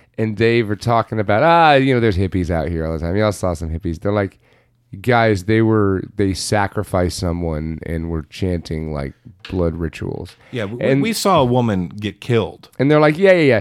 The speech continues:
Speaker 1: Same difference."
Speaker 2: Hippies, you know,
Speaker 1: Same.
Speaker 2: drum circles, satanic ritual. It's all the same shit.
Speaker 1: It's all the same shit.
Speaker 2: Big Fish fans
Speaker 1: There's
Speaker 2: out
Speaker 1: like,
Speaker 2: here.
Speaker 1: we had a day, we had not long ago. There's, uh, these kids down here, and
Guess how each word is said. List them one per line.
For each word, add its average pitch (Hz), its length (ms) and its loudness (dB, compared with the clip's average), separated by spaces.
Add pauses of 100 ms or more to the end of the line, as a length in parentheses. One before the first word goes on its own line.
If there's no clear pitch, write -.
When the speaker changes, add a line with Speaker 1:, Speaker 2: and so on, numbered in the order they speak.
(160)
Speaker 1:
Same 165 280 0
difference." 87 440 -2
Speaker 2:
Hippies, 92 500 -2
you 101 100 -4
know, 92 80 -2
Speaker 1:
Same. 123 180 2
Speaker 2:
drum 120 220 2
circles, 107 560 0
satanic 107 400 -2
ritual. 104 380 0
It's 104 80 -6
all 147 100 0
the 95 120 -4
same 90 260 -6
shit. - 240 -4
Speaker 1:
It's 147 40 4
all 139 120 4
the 135 80 2
same 110 260 0
shit. 101 220 -4
Speaker 2:
Big 131 140 0
Fish - 380 -2
fans 87 340 -4
Speaker 1:
There's 151 180 4
Speaker 2:
out 151 60 0
Speaker 1:
like, 156 120 4
Speaker 2:
here. 139 80 2
Speaker 1:
we 220 120 6
had 175 180 4
a 135 40 0
day, 139 120 2
we 214 140 4
had 175 160 2
not 139 160 4
long 165 320 2
ago. 143 200 4
There's, 143 240 4
uh, 143 160 4
these 139 160 2
kids 190 300 0
down 135 220 4
here, 131 180 2
and 113 180 2